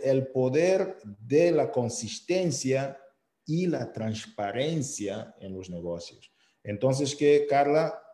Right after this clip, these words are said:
adelante, gracias, y vamos a, en la primera sección, Carla va a compartir sus principios y después vamos a tener preguntas y respuestas. ¿Y qué tal, Carla, si tú inicias comentando sobre tu historia dentro de la familia Team Beachbody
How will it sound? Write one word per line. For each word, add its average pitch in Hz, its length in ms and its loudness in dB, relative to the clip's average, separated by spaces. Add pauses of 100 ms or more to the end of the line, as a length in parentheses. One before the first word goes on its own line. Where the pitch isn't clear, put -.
(300)
adelante, 135 800 0
gracias, 139 520 -2
y 113 160 -4
vamos 131 300 0
a, 117 320 -4 (160)
en 110 120 -4
la 107 140 -2
primera 135 300 0
sección, 143 420 -2
Carla 127 220 0
va 127 80 2
a 127 60 -4
compartir 113 440 -4
sus 160 160 -8
principios 156 720 -2 (320)
y 135 140 2
después 135 640 0 (280)
vamos 127 600 -2
a 110 140 -6
tener 123 420 -4
preguntas 110 480 -4
y 104 60 -6
respuestas. 135 600 -6
¿Y 127 100 -6
qué 190 140 -2
tal, 180 280 0
Carla, 165 320 0
si 135 200 -8
tú 151 80 -2
inicias 139 600 -2
comentando 127 800 -2
sobre 113 280 -4
tu - 140 -6
historia 160 720 0
dentro 127 260 0
de 113 100 -4
la 107 100 -4
familia 107 340 -6
Team 113 140 -6
Beachbody 117 500 -4